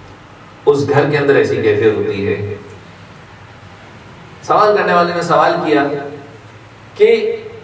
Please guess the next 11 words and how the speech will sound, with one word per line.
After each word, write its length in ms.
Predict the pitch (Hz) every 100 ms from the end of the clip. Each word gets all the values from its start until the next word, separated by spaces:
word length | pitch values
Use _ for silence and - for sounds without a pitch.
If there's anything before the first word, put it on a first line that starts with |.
| -
پھر 180 | 220 220
کیسا 300 | 208 214 247
ماحول 400 | 202 170 175 165
پیدا 120 | 156
کرنا 320 | 147 143 139 -
چاہیے 500 | - - - 160 -
کہ 100 | - -
فرشتے 600 | 151 143 143 143 - - 139
گھر 180 | 139 139
میں 180 | 147
آئیں؟ 500 | 143 120 117 110 -